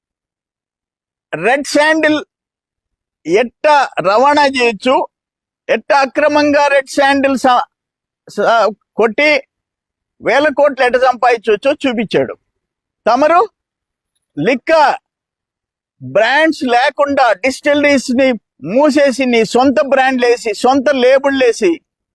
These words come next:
ఇష్టానుసారం జనాన్ని చంపైనా సరే ఎంత డబ్బు సంపాదించవచ్చో నీ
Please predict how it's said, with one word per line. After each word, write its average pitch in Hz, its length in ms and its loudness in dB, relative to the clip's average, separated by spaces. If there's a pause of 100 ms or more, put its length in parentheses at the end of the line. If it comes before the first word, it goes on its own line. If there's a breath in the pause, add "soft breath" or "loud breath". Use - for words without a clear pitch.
(380)
ఇష్టానుసారం 285 840 0 (160)
జనాన్ని 285 420 0 (100)
చంపైనా 294 460 0 (100)
సరే 269 180 2 (160)
ఎంత 262 160 -2 (100)
డబ్బు 262 160 -2 (100)
సంపాదించవచ్చో 226 640 0 (960)
నీ 190 100 -4